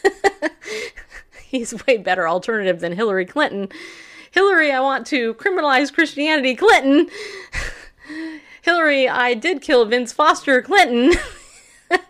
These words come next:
Hillary, what? Those tro-, troops don't matter? Clinton, what? You know, I mean, anyway. Um,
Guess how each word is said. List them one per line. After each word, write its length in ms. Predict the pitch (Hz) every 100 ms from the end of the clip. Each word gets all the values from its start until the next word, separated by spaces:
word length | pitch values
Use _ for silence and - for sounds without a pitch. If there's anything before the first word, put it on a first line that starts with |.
| - - - - -
Hillary, 520 | 415 381 302 214 185
what? 400 | 180 240 330 262
Those 220 | 240 233 214 -
tro-, 180 | - 262
troops 260 | 233 320 311
don't 200 | 330 240
matter? 360 | 254 320 330
Clinton, 560 | - 320 339 254 285 311 - - - _
what? 440 | 240 370 381 247 - _
You 120 | 208
know, 120 | 208 175
I 120 | 196
mean, 320 | 214 196 196
anyway. 460 | 208 190 160 156 - - 254 - - -
Um, 420 | - 202 185 185